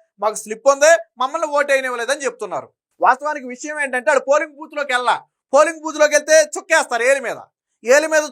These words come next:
చుక్కతో బయటకు వస్తే దొరికిపోతారు కాబట్టి పోలింగ్ బూత్కి వెళ్లకుండా మమ్మల్ని వేయనివ్వలేదు. వాస్తవానికి ఈ అరాచకాలు చేయాలని చూసిందే వైఎస్ఆర్సీపీ. గా-, మొన్న కూడా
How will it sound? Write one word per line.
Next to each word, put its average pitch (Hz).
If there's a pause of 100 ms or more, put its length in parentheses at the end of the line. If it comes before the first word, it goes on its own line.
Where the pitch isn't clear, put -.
చుక్కతో 302
బయటకు 285
వస్తే 294
దొరికిపోతారు 294
కాబట్టి 269 (260)
పోలింగ్ 302
బూత్కి 294
వెళ్లకుండా 254 (720)
మమ్మల్ని 294
వేయనివ్వలేదు. 170 (480)
వాస్తవానికి 269
ఈ 208
అరాచకాలు 262
చేయాలని 262
చూసిందే 262 (260)
వైఎస్ఆర్సీపీ. 269
గా-, 175
మొన్న 165
కూడా 269